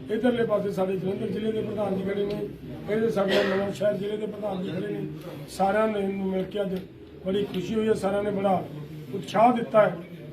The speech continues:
ਕਿ ਭਾਵੇਂ ਸਾਡਾ ਇਹ ਨਵਾਂ ਸ਼ਹਿਰ ਜ਼ਿਲ੍ਹਾ ਬੜਾ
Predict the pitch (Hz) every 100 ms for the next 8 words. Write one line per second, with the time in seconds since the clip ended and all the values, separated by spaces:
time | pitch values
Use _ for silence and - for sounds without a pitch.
0 | - 202 208 185 220 196 202 214 214 196
1 | 214 208 190 196 202 202 202 175 214 156
2 | - - - - - - 180 208 214 214